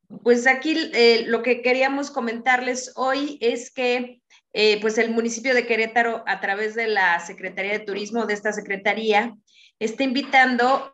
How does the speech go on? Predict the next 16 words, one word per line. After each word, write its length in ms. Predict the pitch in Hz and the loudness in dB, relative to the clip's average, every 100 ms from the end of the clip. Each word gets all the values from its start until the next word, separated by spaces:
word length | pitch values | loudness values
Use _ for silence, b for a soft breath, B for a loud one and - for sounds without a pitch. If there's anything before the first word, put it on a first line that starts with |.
| - | -6
a 480 | 202 233 254 294 302 | 2 4 6 4 0
participar 960 | 233 - - - 208 220 220 226 240 - | -4 -4 -6 -14 -4 4 6 4 0 -2
a, 680 | 208 190 175 170 165 165 - | 2 4 4 2 2 0 -4
pues, 220 | 185 180 | -12 -4
a 120 | 180 165 | -2 2
la 200 | 165 170 | 2 0
ciudadanía 580 | 175 175 170 185 214 | -6 -6 -4 -4 -6
en 100 | 214 | -6
general 640 | 214 185 180 196 220 233 - | -6 -4 2 4 4 2 -4
en 200 | 208 226 | -4 0
la 100 | 233 | 0
celebración 680 | 226 202 185 185 190 220 214 | -2 -6 -2 -4 -2 -6 -4
de 80 | 220 | -6
los 220 | 190 190 | -6 -8
quince 400 | - 220 220 233 | -8 -6 -2 -2
años 580 | 226 226 214 233 - | -2 -2 -4 -4 -12